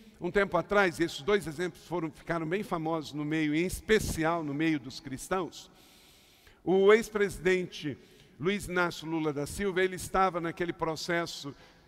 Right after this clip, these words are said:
de um dos seus, eh, processos na justiça, e ele criticando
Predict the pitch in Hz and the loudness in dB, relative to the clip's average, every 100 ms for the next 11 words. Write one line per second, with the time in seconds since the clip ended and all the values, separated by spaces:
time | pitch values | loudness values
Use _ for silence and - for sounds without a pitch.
0 | - 104 165 175 156 156 - 170 156 135 | -20 -4 -2 -2 -2 -6 -2 0 0 -6
1 | - - - - - 151 151 147 143 165 | -12 -16 -20 -12 0 4 6 4 2 -4
2 | 156 175 160 - 151 147 - 214 208 - | -2 -2 -2 -4 -4 -4 -4 -2 -2 -6
3 | - - - - - - - 185 208 226 | -12 -16 -20 -20 -20 -14 -2 6 6 6
4 | 220 247 247 - - 262 277 226 | 0 -4 -4 -6 0 0 0 -2